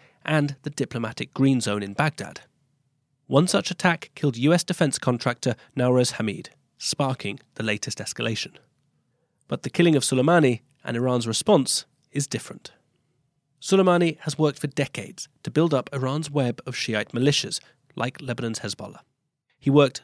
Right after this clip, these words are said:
largely from the shadows, pulling the strings of armed groups across the region.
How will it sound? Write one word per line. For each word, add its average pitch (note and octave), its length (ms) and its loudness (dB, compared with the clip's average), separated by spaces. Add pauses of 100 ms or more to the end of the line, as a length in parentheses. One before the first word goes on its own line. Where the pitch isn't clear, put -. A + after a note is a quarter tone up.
(120)
largely D3+ 400 2
from B2+ 140 -4
the A#2 60 -2
shadows, C3 380 4 (220)
pulling F3 220 6
the G#3+ 80 2
strings C#3+ 360 2
of C3+ 120 -6
armed D3+ 340 -2
groups - 340 -2
across - 320 -12
the - 120 -10
region. A#2+ 360 -4